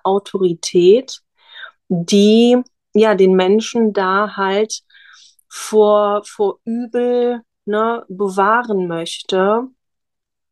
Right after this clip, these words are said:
Und ich persönlich finde die Milzautorität sehr, sehr herausfordernd, weil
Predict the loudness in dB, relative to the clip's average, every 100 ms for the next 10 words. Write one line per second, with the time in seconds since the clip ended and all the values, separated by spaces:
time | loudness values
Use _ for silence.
0 | _ _ _ -20 _ _ _ _ _ _
1 | 0 2 2 0 -10 _ _ _ _ -2
2 | -2 -4 -2 0 2 2 2 -2 -2 -2
3 | 0 0 0 -2 -6 -8 -6 2 2 2
4 | -4 -4 0 2 2 0 0 -2 -6 0
5 | 0 0 -6 -16 -12 -10 -8 -10 -16 -18
6 | -20 _ _ _ _ -10 -2 2 2 2
7 | 2 0